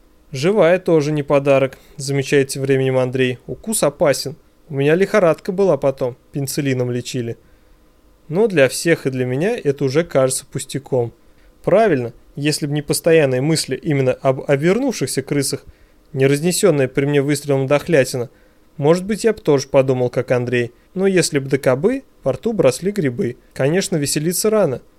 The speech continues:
но всех словно отпустило. Николаичу кто-то звонит. Он даёт добро на выдать пару резиновых лодок и сетку помельче, и сачки тоже. Поясняет нам,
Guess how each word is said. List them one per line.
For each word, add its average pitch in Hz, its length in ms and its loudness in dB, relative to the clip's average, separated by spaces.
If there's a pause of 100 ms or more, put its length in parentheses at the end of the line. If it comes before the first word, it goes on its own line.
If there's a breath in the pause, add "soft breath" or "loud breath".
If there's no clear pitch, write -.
(140)
но 131 100 -4
всех - 260 0
словно 139 380 0
отпустило. 123 680 -4 (460 soft breath)
Николаичу 143 560 2
кто-то 139 340 -2
звонит. 120 460 -2 (300)
Он 131 180 -4
даёт 127 280 4
добро 147 460 0 (260 soft breath)
на 135 140 2
выдать 233 320 -2
пару 151 280 4
резиновых 139 500 -2
лодок 190 340 -2
и - 100 -8
сетку 151 380 0
помельче, 170 600 -2 (280)
и 190 60 -8
сачки - 400 -4
тоже. 123 380 -4 (840 soft breath)
Поясняет 190 560 0
нам, 120 200 -4